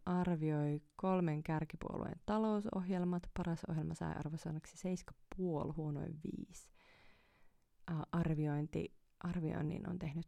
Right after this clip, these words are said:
taloustieteen professori Jouko Vilmunen, joka on siis arvioinut S D P:n, perussuomalaisten ja kokoomuksen talouspoliittiset ohjelmat. Ja sitten tässä on tämmönen kolme pointtia. Kolme suurinta puoluetta on vahvasti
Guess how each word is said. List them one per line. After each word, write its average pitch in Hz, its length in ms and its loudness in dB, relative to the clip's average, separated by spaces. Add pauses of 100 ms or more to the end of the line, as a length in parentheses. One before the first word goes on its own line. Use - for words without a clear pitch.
(160)
taloustieteen 233 920 0
professori - 840 -4
Jouko 160 500 -2
Vilmunen, 175 880 4
joka 165 300 0
on 147 140 0
siis 160 180 -4
arvioinut 147 480 -2 (140)
S - 100 -6
D 170 120 0
P:n, 156 220 0
perussuomalaisten 151 800 -4
ja 160 60 -4
kokoomuksen 160 680 -6 (520)
talouspoliittiset - 880 -4 (140)
ohjelmat. - 600 -6 (1300)
Ja 170 60 -2
sitten - 340 -6
tässä - 160 -4
on 165 80 0
tämmönen - 380 -4
kolme 208 340 4 (320)
pointtia. 170 680 0
Kolme 233 260 4
suurinta 170 380 2
puoluetta - 380 -4
on - 120 -4
vahvasti - 360 -2